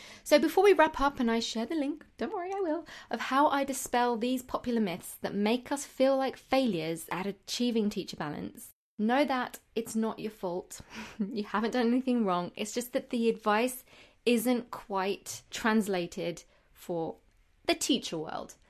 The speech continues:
But don't worry, 'cause that's what I'm doing for you. I'm translating it into teacher talk so that it makes sense and you can be successful. So before we do that, I want to hear what you think of this podcast.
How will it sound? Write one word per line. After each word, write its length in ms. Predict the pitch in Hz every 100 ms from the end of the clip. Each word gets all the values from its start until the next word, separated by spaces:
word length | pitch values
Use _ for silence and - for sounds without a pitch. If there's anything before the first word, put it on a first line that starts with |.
| -
But 120 | 349
don't 220 | 381 359
worry, 320 | 262 202 196 208
'cause 140 | -
that's 240 | 262 247 -
what 100 | -
I'm 220 | 185 180
doing 220 | 175 175
for 240 | 180 175
you. 240 | 160 - -
I'm 180 | 196 196
translating 520 | - 294 285 226 214
it 100 | 208
into 220 | 175 185
teacher 320 | 180 151 -
talk 400 | 156 170 165 - -
so 100 | 170
that 140 | 170 170
it 80 | -
makes 320 | 165 156 -
sense 400 | - 320 302 - -
and 160 | 214
you 60 | 190
can 160 | -
be 80 | 160
successful. 640 | 165 - - 156 - - - _ - _ _ - -
So 160 | - 262
before 240 | 247 349
we 60 | 381
do 100 | 330
that, 240 | 269 - - _ -
I 360 | 269 330 339
want 240 | 311 311 254
to 80 | 269
hear 280 | 262 262
what 140 | 240 -
you 80 | 214
think 200 | 220 208
of 80 | 175
this 100 | -
podcast. 560 | - - - - -